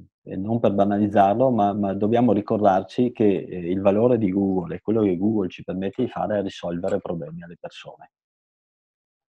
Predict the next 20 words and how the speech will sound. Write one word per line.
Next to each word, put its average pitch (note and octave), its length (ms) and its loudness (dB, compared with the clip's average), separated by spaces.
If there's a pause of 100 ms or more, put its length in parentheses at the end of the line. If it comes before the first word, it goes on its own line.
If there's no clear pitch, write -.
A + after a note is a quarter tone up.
(220)
È, G2+ 240 0
è G#2+ 140 -2
magari A#2 320 4
un A2 160 -2
punto A#2+ 240 -2
di G#2+ 100 2
vista, A2+ 640 0
eh, F#2+ 80 -4
diverso G2 460 0
da A#2 120 0
quello G2 380 0
che, F2 360 -2
che, - 200 -20
che - 100 -16
si, F2 360 -8
siamo F2+ 300 -6
abituati E2+ 400 -4
a F#2 40 -6
considerare, E2+ 720 -4
però, G#2+ 440 2